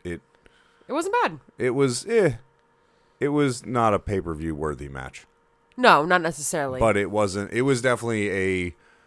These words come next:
Speaker 1: I, I could have seen this being resolved on Raw, SmackDown.
Speaker 2: A-, absolutely, absolutely.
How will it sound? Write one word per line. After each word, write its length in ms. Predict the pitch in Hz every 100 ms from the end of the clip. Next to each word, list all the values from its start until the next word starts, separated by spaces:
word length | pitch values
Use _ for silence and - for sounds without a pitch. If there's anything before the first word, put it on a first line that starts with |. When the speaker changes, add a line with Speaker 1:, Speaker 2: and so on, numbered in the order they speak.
| _
Speaker 1:
I, 220 | - -
I 40 | 123
could 140 | 131
have 80 | 110
seen 180 | 117 104
this 200 | 98 -
being 260 | 98 101 95
resolved 380 | 87 90 82
on 140 | 82 82
Raw, 220 | 80 73
SmackDown. 500 | - 80 73 - 73
Speaker 2:
A-, 120 | 240 -
absolutely, 680 | 196 202 220 185 160 139 139
absolutely. 640 | 151 151 165 131 127